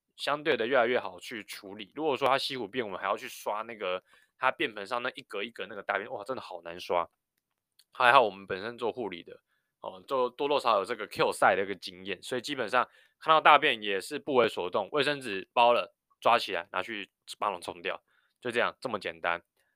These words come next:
那当然我们的卫生纸跟湿巾的用量也相当的凶，所以说呢，呃，养狗我只能说是一件非常，也算是比较累的事情，但实际当中你看到狗狗它很开心的在那边跑来跑去跟你玩，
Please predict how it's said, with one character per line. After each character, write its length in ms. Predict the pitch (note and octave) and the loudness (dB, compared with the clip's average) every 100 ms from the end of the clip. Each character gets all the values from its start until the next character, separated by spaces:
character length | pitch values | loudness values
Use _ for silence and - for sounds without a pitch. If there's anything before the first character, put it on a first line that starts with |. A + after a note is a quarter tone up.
| - | -2
那 120 | C#3 | 4
当 140 | D3+ | 8
然 80 | D#3 | 8
我 40 | C3 | 8
们 80 | |
的 60 | A2 | 6
卫 120 | C#3+ | 4
生 180 | C3 C3+ | 4 0
纸 140 | A2+ | -2
跟 140 | G#2 A2 | -2 -2
湿 180 | - G#2+ | -4 -10
巾 80 | |
的 100 | A2 | -8
用 180 | G2+ G#2+ | -6 -6
量 140 | G#2 F#2+ | -4 -6
也 60 | |
相 180 | E2+ G#2+ | -8 -6
当 100 | G2 | -6
的 80 | F2+ | -6
凶， 320 | - G2 F2 _ _ _ - | -8 -8 -10 _ _ _ -6
所 160 | - | -2
以 40 | C3 | 2
说 220 | A#2+ A#2 | 4 4
呢， 280 | A2+ G#2+ G#2+ | 4 0 -2
呃， 320 | G#2+ G2 F#2+ | 0 2 2
养 180 | A2+ D3+ | 0 0
狗 200 | E3 A2+ | 4 2
我 80 | F#2+ | 2
只 80 | G#2 | -6
能 100 | G#2 | -6
说 160 | A#2+ B2 | -6 -6
是 120 | C#3 | -6
一 60 | G2+ | -8
件 320 | A2 G#2 G2 - | -8 -8 -14 -8
非 100 | B2 | -2
常， 400 | G#2+ F#2+ F#2+ G2+ _ | -2 -4 -10 -20 _
也 100 | A2 | -8
算 160 | C#3+ C3 | -4 -4
是 120 | C#3+ | -6
比 120 | G#2 | -8
较 480 | F#2+ A2 G2+ G2 G2+ - - _ _ | 0 4 6 4 2 -6 -14 _ _
累 200 | D3+ D#3+ | 2 2
的 120 | G#2 | 2
事 180 | F#2+ A#2 | -4 -8
情， 220 | - - - _ _ _ - | -10 -12 -16 _ _ _ 2
但 240 | D3 C3 | 2 2
实 180 | - A#2 | -6 -8
际 80 | C3 | -4
当 200 | D#3 D#3 | -4 0
中 180 | D#3 | -2
你 60 | A#2+ | -2
看 120 | B2+ | 0
到 120 | C3+ | 2
狗 180 | B2+ F#2+ | 2 -2
狗 400 | F#2 A2 A2 A2 _ _ | 0 2 2 0 _ _
它 200 | - B2+ | -4 0
很 120 | A#2 F#2+ | 0 -2
开 180 | G#2 | -4
心 160 | G#2 A#2+ | -4 -6
的 80 | G2 | -8
在 80 | G#2 | -6
那 20 | |
边 120 | G#2 | -6
跑 140 | G2 G2 | -2 -2
来 60 | |
跑 140 | F2+ F#2 | -4 -10
去 120 | A2 | -14
跟 180 | A2 G#2+ | -12 -12
你 80 | F#2 | -14
玩， 240 | F2+ - | -16 -16